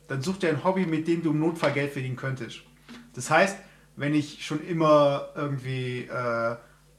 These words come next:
Musik gemacht hab, dann könnte ich vielleicht Musiker irgendwann werden. Oder ich bin irgendwie,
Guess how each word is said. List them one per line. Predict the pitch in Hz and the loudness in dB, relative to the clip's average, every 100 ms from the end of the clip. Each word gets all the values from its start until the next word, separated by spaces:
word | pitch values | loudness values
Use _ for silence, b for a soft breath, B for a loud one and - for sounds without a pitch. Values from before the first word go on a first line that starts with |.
| - | -2
Musik | 165 220 240 | 0 0 0
gemacht | 196 196 - | 4 4 4
hab, | 190 185 | 0 2
dann | 160 147 | 0 0
könnte | 165 156 | 0 -2
ich | 143 | 0
vielleicht | 151 143 | 2 2
Musiker | 151 147 135 120 | -2 -4 -6 -6
irgendwann | 113 110 110 | -6 -8 -6
werden. | 107 110 | -8 -6
Oder | 113 113 | -6 -6
ich | 113 | -6
bin | - 135 | -6 -6
irgendwie, | 135 131 131 127 123 120 117 | -4 -8 -8 -8 -8 -8 -10